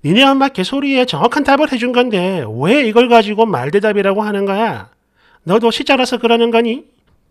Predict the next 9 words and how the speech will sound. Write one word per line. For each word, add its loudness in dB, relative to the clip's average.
오 -6
번. -6
얼른, -2
<clears throat> 0
얼른 4
아들 4
낳아라! 2
제사도 4
지내라. 4